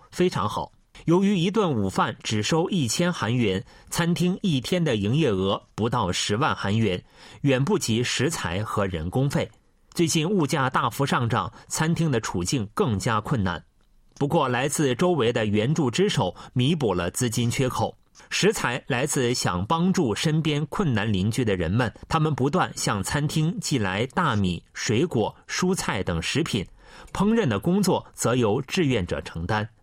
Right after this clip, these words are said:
这家每天最多能向一百人提供千元午餐的餐厅，于二零零九年在釜山开张营业。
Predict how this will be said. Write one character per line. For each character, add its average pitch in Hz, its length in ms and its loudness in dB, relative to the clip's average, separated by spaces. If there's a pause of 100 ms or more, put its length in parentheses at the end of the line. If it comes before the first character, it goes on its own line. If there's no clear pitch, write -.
(280)
这 214 120 2
家 190 200 2
每 120 180 2
天 185 340 -2
最 165 200 0
多 170 180 2
能 131 180 0
向 127 300 -2
一 185 140 0
百 95 260 -2
人 104 300 0
提 127 200 -2
供 156 280 0
千 196 280 0
元 127 200 0
午 82 180 -4
餐 - 180 -4
的 113 80 0
餐 135 240 -2
厅， 156 280 0 (260)
于 131 220 2
二 170 200 0
零 131 160 0
零 156 140 2
九 113 180 0
年 95 360 0
在 95 340 -2
釜 90 260 -4
山 156 280 0
开 113 200 -2
张 113 220 0
营 87 160 0
业。 127 220 0